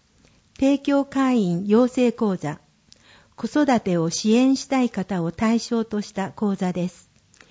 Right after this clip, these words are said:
日時、内容。六月九日木曜、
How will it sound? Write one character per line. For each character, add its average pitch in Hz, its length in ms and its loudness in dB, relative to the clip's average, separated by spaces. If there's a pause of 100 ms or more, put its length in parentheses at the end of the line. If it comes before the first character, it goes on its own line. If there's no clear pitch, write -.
(220)
日 240 300 2
時、 165 400 -4
内 202 320 2
容。 175 320 -2 (800)
六 233 240 0
月 285 240 0
九 262 120 0 (260)
日 247 160 0
木 226 280 2
曜、 185 320 0